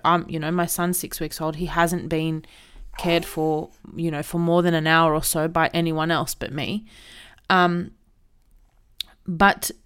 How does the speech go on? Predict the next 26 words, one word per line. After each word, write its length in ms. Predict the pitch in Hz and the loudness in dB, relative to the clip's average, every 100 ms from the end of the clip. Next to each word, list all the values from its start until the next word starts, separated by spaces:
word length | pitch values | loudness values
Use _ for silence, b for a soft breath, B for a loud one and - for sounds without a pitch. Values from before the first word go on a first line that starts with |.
| - | -4
because 440 | 190 214 - 311 277 | -2 0 4 4 4
of 120 | 190 | 4
this, 260 | 170 165 | 4 2
I 80 | - | -2
feel 260 | 180 196 185 | -2 0 4
like 360 | 180 175 - - B B B B - | 6 4 0 -16 B B B B -2
that 380 | 175 190 - | 6 6 4
sense 440 | - - 202 208 214 | 0 4 4 2 0
of 160 | 180 | 0
like, 340 | 180 165 165 - - | 2 2 2 -8 -14
oh, 180 | - - | -14 -8
you 160 | 196 180 | -2 0
know, 220 | 160 165 - - | 2 0 -2 0
I'm 380 | 190 196 202 190 | 4 6 4 4
being 240 | 185 170 | 2 2
left 320 | 165 165 - | 0 -2 -2
out 500 | 165 151 160 208 - - b b b b b _ _ _ - - | -2 0 -2 -2 -8 -14 b b b b b _ _ _ -16 -6
haunts 440 | - 233 233 - | 4 4 4 0
me 180 | 156 151 | -4 0
and, 300 | 180 180 180 - - | 4 4 2 -4 -4
and 180 | 185 175 | 0 4
makes 360 | 180 185 - 190 | 4 2 -2 0
me 140 | 180 | 0
feel 320 | - 180 165 | 0 0 0
completely 720 | - 180 175 - 196 202 190 175 | 0 -2 0 0 2 2 2 2
isolated. 800 | 165 - 165 151 151 170 214 | 2 -2 -4 -4 0 0 0